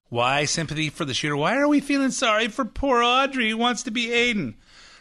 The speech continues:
Because, you see, Tennessee Governor Bill Lee dared to sign into law a ban on transgender surgeries and puberty blockers for minor children earlier this month. Okay, let's, let's, let's re-say that. He had a law that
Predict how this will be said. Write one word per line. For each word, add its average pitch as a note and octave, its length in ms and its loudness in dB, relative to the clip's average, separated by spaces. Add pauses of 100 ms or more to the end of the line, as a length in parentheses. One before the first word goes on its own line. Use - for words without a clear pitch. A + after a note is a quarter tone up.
Because, A3 300 0
you G#3+ 80 0
see, G3 300 0
Tennessee A3 460 -2
Governor F#3 440 2
Bill F3+ 420 2
Lee D#3 540 0 (520)
dared G#3+ 320 0
to G#3 80 0
sign F#3 340 2
into F3 240 0
law B2 320 2
a B2 40 0
ban D3+ 360 0
on B2+ 160 2
transgender C3+ 760 -2
surgeries A#2 640 -2 (280)
and C3+ 200 -4
puberty G3 420 0
blockers B2 480 -2
for B2+ 140 -4
minor B2+ 340 0
children C3 420 -2
earlier A2 320 -2
this G2 180 -6
month. G2 200 -6 (680)
Okay, A#2+ 200 -4
let's, B2 380 -4
let's, B2 280 -4 (280)
let's A#2+ 240 -10
re-say B2 380 -4
that. G2+ 200 -6 (880)
He A#2+ 140 -6
had D3 180 0
a C3 60 2
law D#3 420 2
that D3+ 180 -4